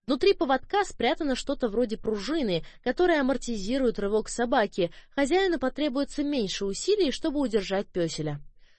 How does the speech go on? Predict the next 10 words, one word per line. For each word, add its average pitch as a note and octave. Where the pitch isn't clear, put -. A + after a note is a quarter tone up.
Но, G#4+
конечно, C#4+
основной G3+
составляющей D#4
хорошего C#4+
поведения C4
питомца C4
является D4
не C#4+
амуниция, A3